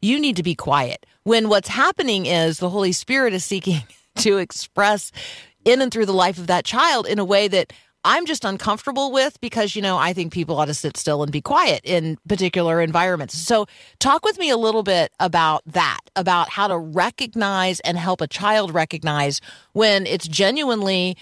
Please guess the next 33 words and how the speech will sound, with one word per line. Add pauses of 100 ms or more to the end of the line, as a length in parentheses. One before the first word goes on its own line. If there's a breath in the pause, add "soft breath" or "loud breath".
(140 soft breath)
you
know,
the
Spirit
of
the
living
God (280 soft breath)
and
when
it's (160)
then
sometimes
just
a
desire
to
be
loud
and
obnoxious.
Do
you
see
the,
do
you
see
what
I'm (200)
challenged
by
here?